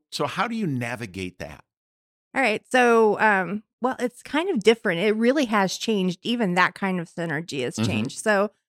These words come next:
Speaker 2: like, I feel free to, uh, even though the South Bend Tribune is now owned by Gatehouse, right? Uh,
Speaker 1: Mm-hmm.
Speaker 2: so, um, before Gatehouse,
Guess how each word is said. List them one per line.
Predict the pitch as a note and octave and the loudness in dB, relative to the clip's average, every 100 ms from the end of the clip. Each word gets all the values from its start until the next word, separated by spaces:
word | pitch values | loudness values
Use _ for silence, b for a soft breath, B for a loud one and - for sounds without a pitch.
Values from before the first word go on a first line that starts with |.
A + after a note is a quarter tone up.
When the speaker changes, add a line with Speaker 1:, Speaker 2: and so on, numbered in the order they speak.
| _ _ - | _ _ 0
Speaker 2:
like, | G#3 F#3+ - | 2 0 0
I | G#3+ B3+ C#4+ | 2 4 0
feel | _ A3+ G#3 | _ 0 0
free | - G#3 G#3 G3 | 0 2 2 2
to, | - G3 F#3+ F3+ E3 E3+ G2 | 0 2 2 2 0 0 0
uh, | F3 A2 G2+ - | 0 0 -4 -8
even | A3 A3 G#3+ | -4 0 2
though | G#3 G3+ F#3+ F3+ | 4 4 4 0
the | E3+ F#3 D3 F3 | -4 -4 -2 -4
South | - - G3 G3 | -6 2 2 2
Bend | G3 F#3 | -2 -2
Tribune | - E3+ F#3+ F#3+ G3 | -4 -4 -2 0 -2
is | F3 E3+ | -2 -4
now | F3+ F3 E3+ | 0 2 2
owned | E3+ F3 | 0 -2
by | E3 E3 | -4 -4
Gatehouse, | - F3+ - G#3 A3 A3 | -4 -4 -4 -4 -4 -6
right? | A3 A3+ B3 A#3+ | -6 -2 -2 0
Uh, | |
Speaker 1:
Mm-hmm. | B2+ - D3+ E3+ _ _ _ | 2 2 0 -4 _ _ _
Speaker 2:
so, | - A3 F#3+ F#3 _ _ _ - | 4 4 6 0 _ _ _ -2
um, | G3+ E3+ - A3 - F#3+ | -2 -2 -6 -14 -10 -4
before | G#3 - B3+ A#3+ | -4 0 2 4
Gatehouse, | F3 F3+ E3 E3+ E3+ E3+ - | 2 -2 -2 -2 -2 -2 -6